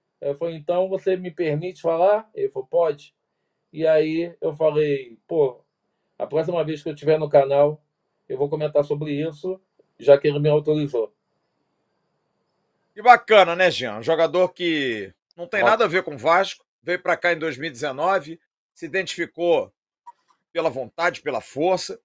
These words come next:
Speaker 2: É um cara que tem muita dificuldade de fazer gol, né? Não é um ponta artilheiro, mas é um ponta das antigas que vai pra dentro e que volta muito por conta de uma oportunidade, porque, né, ele vivia ligando, querendo voltar,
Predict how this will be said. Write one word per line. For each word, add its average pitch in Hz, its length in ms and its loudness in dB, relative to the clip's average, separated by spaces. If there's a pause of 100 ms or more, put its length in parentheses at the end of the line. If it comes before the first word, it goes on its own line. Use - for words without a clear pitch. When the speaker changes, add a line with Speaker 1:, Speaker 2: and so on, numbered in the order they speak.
Speaker 2:
É - 60 -12
um 190 80 -8
cara 208 180 0
que - 120 -8
tem 185 80 -6
muita 202 180 -6
dificuldade 208 400 -8
de - 60 -14
fazer 180 240 -2
gol, 196 340 0 (200)
né? 180 180 -12 (340)
Não 175 220 -4
é 247 100 2
um 226 260 -6
ponta 202 440 0
artilheiro, 170 680 -4 (360)
mas 160 140 -8
é 196 60 0
um 185 140 -8
ponta 156 720 -2 (120)
das 147 180 -6
antigas 147 580 -6
que 147 120 -12
vai 156 160 0
pra 131 160 -4
dentro 160 320 -8
e - 40 -14
que 262 100 -8
volta 262 560 6 (920)
muito 262 280 -6
por 269 220 -8
conta 254 320 2
de 208 100 -6
uma 226 120 2
oportunidade, 226 920 2
porque, 160 640 -8 (160)
né, 240 160 0
ele 214 100 -2
vivia 190 320 -4
ligando, 254 540 4
querendo 220 340 -2
voltar, 202 560 -2